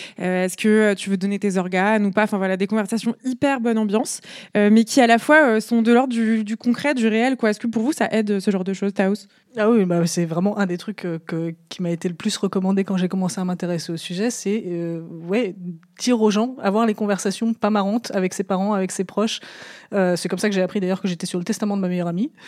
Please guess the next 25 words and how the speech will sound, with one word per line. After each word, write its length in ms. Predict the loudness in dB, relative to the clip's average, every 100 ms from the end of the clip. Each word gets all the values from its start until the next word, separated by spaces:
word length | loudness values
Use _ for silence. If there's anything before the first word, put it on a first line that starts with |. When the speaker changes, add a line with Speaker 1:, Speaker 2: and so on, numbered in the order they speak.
| -20 -20 -20 -20 -20 -20 -20 _ 0
Speaker 2:
Des, 580 | 2 2 -2 -2 2 4
des, 220 | 4 4
des 120 | 2
sentiments 340 | 0 0 2 2
conflictuels, 480 | 2 2 4 2
parce 140 | 2 -2
qu'elle 100 | -4
a 20 |
beaucoup 160 | -2 -2
d'argent, 400 | 0 0 2 2
et 60 |
du 80 | 4
coup 120 | 6
je 120 | 6
me 60 | 8
dis, « 100 | 8
Bon, 200 | 6 4
pff, 380 | 4 -12 -4 2 2 2 -4
<laughs> 300 | -6 -12 -4
mais 100 | 0
quand 100 | 2
même 140 | 2
je 60 | 2
l'aime 100 | 0
bien. » 120 | 0